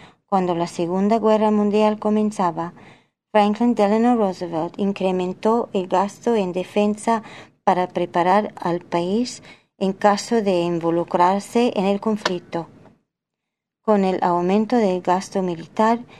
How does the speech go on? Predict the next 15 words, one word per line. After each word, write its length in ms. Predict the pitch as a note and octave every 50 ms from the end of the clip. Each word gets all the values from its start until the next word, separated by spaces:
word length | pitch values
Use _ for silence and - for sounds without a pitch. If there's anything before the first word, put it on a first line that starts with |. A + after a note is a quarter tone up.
| - _ -
el 120 | F#3+ F#3
gobierno 680 | - F#3 E3+ F#3 F#3 F#3 F#3+ G3+ A3 A3+ A#3 A#3 A3 - -
aumentó 720 | F3 E3+ E3+ E3 E3+ F3 E3+ - - - A3 A3 G#3+ - -
aún 320 | - F3 F3+ F#3+ F#3+ F#3
más 260 | F#3 G3 G#3 G#3+ G#3+
su 200 | - - - -
déficit 600 | F3 F3 F#3 F#3+ - - G#3 G3+ - - G#3 G#3 G#3 -
presupuestario, 1120 | - - - G3 F#3 - - G3+ - - G3 F3+ - - - F#3 E3+ E3 E3+ E3 D#3+ D#3+ E3 _ _ _ _ _ _ _ -
estimulando 1040 | - F3+ F3 - - - F3+ E3+ E3+ E3+ E3+ F3 F3 F#3 G3 G#3 G#3+ A3+ A3+ A#3 A3 - - - - - _
la 140 | - F3+ E3
actividad 600 | D#3+ D#3+ - - - F3+ F3 F#3+ F3 G3 A3 A#3
de 140 | G3+ G#3 F#3
la 160 | F3 F3 E3+
economía 640 | E3+ E3 - - E3+ E3 E3+ E3+ F3+ F#3 G3 G3+ A3 - -
estadounidense. 1080 | F#3+ F3+ - - G3 F#3+ G#3+ G#3+ A3 A#3 G#3 A3 F#3 F3 F3 E3+ - - D#3+ D#3+